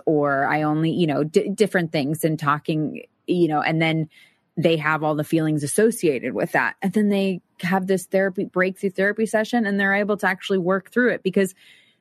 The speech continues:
newsflash, if you're working on something that isn't actually accurate, it's not how you feel in your body, it won't resolve.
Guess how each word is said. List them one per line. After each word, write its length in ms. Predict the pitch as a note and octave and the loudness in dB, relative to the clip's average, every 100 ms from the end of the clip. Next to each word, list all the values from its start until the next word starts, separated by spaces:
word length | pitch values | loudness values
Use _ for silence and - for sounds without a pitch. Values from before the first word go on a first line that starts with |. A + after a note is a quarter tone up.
| _ | _
newsflash, 520 | G3+ A3+ A#3 G#3+ G3 | 2 2 2 0 0
if 100 | F#3+ | -2
you're 80 | G3 | 0
working 400 | F#3+ G3 F#3 A3 | 2 0 2 0
on 220 | G#3+ G#3 | 2 0
something 580 | G3 G3+ G3 G#3+ G#3+ G#3+ - | 0 -2 0 0 2 0 -2
that 240 | F3+ F3+ | 0 0
isn't 380 | - E3+ F#3 F3 _ | 2 2 2 -2 _
actually 760 | E3 E3+ - - F3+ E3+ D#3+ - _ _ D#3 | -2 -2 -4 -4 0 2 0 -4 _ _ -4
accurate, 580 | D3+ - A#3 A#3 C#4+ | -4 0 0 2 0
it's 200 | - F3+ | -4 -2
not 220 | F3+ E3 E3+ | 0 0 0
how 100 | E3+ | 0
you 180 | E3 | 0
feel 380 | D#3 D#3 D3 E3 | -2 -2 0 0
in 140 | D#3 E3 | 0 0
your 140 | D3+ | -2
body, 520 | D3 C#3 D3 G3+ B3+ B3+ - _ _ _ - | 0 0 0 2 0 -2 -12 _ _ _ -2
it 180 | F#3+ F3 | 0 2
won't 320 | F#3+ G3 F3+ | 2 0 0
resolve. 640 | E3+ D#3 D#3+ C#3 - - | 0 2 2 0 -4 -14